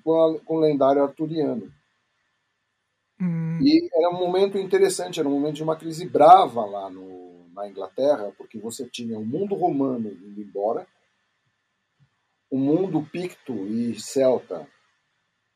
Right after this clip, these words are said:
Speaker 1: meio sofrendo invasões de bárbaros, e o pessoal que tava lá então se uniu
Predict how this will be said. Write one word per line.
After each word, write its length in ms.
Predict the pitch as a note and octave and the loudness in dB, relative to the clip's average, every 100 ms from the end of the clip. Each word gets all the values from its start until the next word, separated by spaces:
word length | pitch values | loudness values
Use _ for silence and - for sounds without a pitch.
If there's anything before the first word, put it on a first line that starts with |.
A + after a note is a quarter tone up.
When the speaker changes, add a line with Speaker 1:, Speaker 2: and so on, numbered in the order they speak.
| _ _ _ | _ _ _
Speaker 1:
meio 680 | G2 A2+ C3 C#3+ D3 D#3 - | -8 -2 2 2 0 -2 -8
sofrendo 500 | - C#3 - C#3 C#3 | -6 -6 -4 -2 0
invasões 1120 | C#3 B2 B2 G#2 G2+ A#2 C3 A#2+ G2 - - - - | 0 0 -2 -4 -6 -6 -4 -6 -8 -14 -18 -20 -18
de 140 | G2 | -14
bárbaros, 760 | D2+ F#2 G2+ B2+ D3 D#3 D3+ - _ _ _ _ _ _ | -10 -6 -4 -2 -2 -4 -10 -20 _ _ _ _ _ _
e 100 | B2+ | -4
o 60 | C3 | 0
pessoal 380 | E3 D#3 F#3 | -2 2 2
que 80 | F3+ | 2
tava 200 | F3+ E3+ | -2 -2
lá 160 | F3 F3 | -2 -4
então 260 | E3+ F3+ | -10 -12
se 180 | F3 F#3+ | -10 -8
uniu 540 | F3+ D#3 F3+ F#3+ A#3 | -4 -2 0 0 0